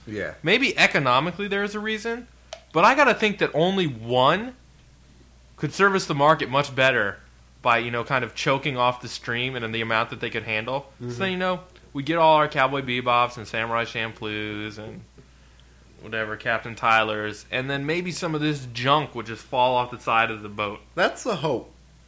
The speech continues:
Speaker 1: People always say anime seemed a lot better in the nineteen nineties, and it definitely wasn't. The issue was that we got so little of it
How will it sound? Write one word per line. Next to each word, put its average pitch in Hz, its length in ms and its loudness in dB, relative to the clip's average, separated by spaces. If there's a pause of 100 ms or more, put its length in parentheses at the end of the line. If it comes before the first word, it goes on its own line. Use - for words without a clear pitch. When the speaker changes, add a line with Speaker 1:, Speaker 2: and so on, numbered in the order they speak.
(640)
Speaker 1:
People 202 280 -6
always 208 260 0
say 156 160 0
anime 120 380 -2
seemed 110 320 -8
a 107 60 -4
lot 98 260 -2
better 101 240 -2
in 98 80 -6
the 87 80 -10
nineteen 90 460 -12
nineties, 92 440 -12 (320)
and 202 80 0
it 202 100 -2
definitely 254 340 2
wasn't. 113 580 2 (400)
The 135 280 -4
issue 135 680 0
was 127 200 -2
that 120 320 2 (300)
we 123 100 -6
got 151 260 4
so 185 380 4
little 240 340 8
of 117 140 2
it 104 220 -2